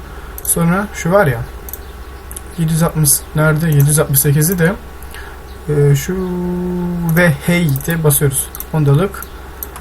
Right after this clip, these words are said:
yedi yüz altmış sekiz. Tamam basıyoruz.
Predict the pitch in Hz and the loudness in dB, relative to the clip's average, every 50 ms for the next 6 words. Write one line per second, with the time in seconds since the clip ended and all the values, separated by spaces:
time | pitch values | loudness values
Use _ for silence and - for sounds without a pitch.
0 | - - - - - - - - - - - - - - - 156 151 147 139 139 | -16 -16 -16 -16 -16 -16 -16 -16 -16 -16 -16 -14 -10 -6 -6 -2 0 0 0 0
1 | - 170 - - 185 - - 180 143 151 139 - - - - - - - - - | 0 -2 -2 0 0 2 2 2 2 2 2 0 0 -2 -8 -12 -14 -14 -16 -16
2 | - - - - - - - - - - - - - 175 175 175 160 147 135 135 | -16 -16 -18 -18 -18 -18 -16 -16 -10 -8 -8 -4 0 0 2 4 4 4 4 2
3 | 139 147 151 165 196 202 - - | 2 0 0 0 0 -2 -2 -4